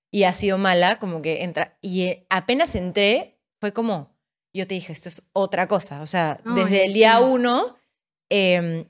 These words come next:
Speaker 1: y creo que lo he hablado con las otras que, chicas que representas, como Jimé Moral, eh, Briana Boto, que todas compartimos lo mismo de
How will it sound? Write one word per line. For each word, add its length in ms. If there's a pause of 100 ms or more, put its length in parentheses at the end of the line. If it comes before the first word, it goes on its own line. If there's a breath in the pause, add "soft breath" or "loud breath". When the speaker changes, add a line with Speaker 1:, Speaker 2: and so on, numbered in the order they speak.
Speaker 1:
y 100
creo 160
que 80
lo 80
he 40
hablado 320
con 120
las 200
otras 200
que, 340
chicas 260
que 100
representas, 560
como 220
Jimé 260
Moral, 640
eh, 260
Briana 400
Boto, 520 (420)
que 160
todas 280
compartimos 580
lo 100
mismo 360
de 200